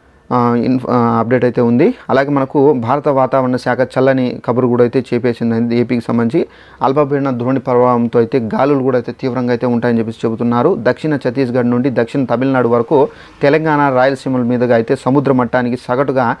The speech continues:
జీరో పాయింట్ తొమ్మిది మీటర్లు ఎత్తులో అల్పపీడన ద్రోణి అనేది మనకి ఇప్పుడైతే ఏర్పడి ఉంది. అయితే దీని కారణంగా మనకు ముప్పై నుండి నలభై కిలోమీటర్ల వేగంతో గాలులు అనేది కర్ణాటక నుండి తమిళనాడు,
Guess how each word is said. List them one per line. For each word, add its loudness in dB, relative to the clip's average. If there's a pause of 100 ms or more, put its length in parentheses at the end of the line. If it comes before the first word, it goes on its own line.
(240)
జీరో 2
పాయింట్ -2
తొమ్మిది 2
మీటర్లు 2 (300)
ఎత్తులో 2
అల్పపీడన -2
ద్రోణి 0
అనేది -2
మనకి -2
ఇప్పుడైతే -2
ఏర్పడి 0
ఉంది. 0 (320)
అయితే 0
దీని 0
కారణంగా 0
మనకు 0 (560)
ముప్పై 2
నుండి 0 (100)
నలభై 4 (120)
కిలోమీటర్ల 2
వేగంతో 0 (140)
గాలులు 2
అనేది 0 (220)
కర్ణాటక 0
నుండి 0 (100)
తమిళనాడు, 2